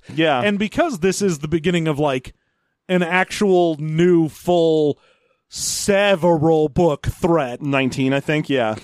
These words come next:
Speaker 2: It's not like this is gonna wrap anything up particularly.
Speaker 1: No, but I think they'll probably regroup everyone. I, I feel like Luke and Leia are gonna, or Luke and, uh, Mara are gonna make their way back,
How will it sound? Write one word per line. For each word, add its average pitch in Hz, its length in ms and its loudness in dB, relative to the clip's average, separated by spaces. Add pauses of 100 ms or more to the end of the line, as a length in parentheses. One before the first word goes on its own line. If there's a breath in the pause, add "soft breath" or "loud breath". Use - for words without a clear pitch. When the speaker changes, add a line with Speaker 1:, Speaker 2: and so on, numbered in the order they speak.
Speaker 2:
It's 165 260 -6
not 196 220 0
like 175 200 -2
this 160 160 -2
is 160 120 -8
gonna 160 200 -2
wrap 147 360 -2
anything 147 460 -4
up 139 260 -4
particularly. 123 600 -8
Speaker 1:
No, 226 320 2
but 202 100 -2
I 208 80 2
think 240 200 -4
they'll 214 100 0
probably 170 360 0
regroup 127 500 -2
everyone. 117 460 0
I, 139 160 0
I 143 40 0
feel 190 160 0
like 165 140 0
Luke 147 220 0
and 139 100 0
Leia 131 300 0
are 123 40 -2
gonna, 127 140 -2
or 135 220 -6
Luke 123 200 -2
and, 104 260 -4
uh, 107 360 -6
Mara 123 340 0
are 113 120 0
gonna 120 140 -2
make 117 140 -2
their 120 80 0
way 117 120 0
back, 117 320 -2